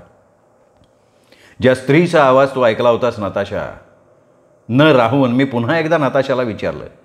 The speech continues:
"ती स्त्री कोण असावी याचा तू काही अंदाज लावू शकत नाहीस?"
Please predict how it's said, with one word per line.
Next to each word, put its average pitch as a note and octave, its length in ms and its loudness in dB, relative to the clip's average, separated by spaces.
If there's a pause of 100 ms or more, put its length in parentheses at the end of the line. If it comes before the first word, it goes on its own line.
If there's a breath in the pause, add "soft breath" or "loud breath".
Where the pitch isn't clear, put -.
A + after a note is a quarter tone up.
(560 soft breath)
"ती E3 100 4
स्त्री E3+ 300 0
कोण E3+ 320 0
असावी A#2+ 500 2
याचा A2 240 2
तू B2+ 120 -4
काही B2 180 0
अंदाज A2+ 320 0
लावू A#2+ 160 0
शकत A#2 320 -6
नाहीस?" A#2 320 -8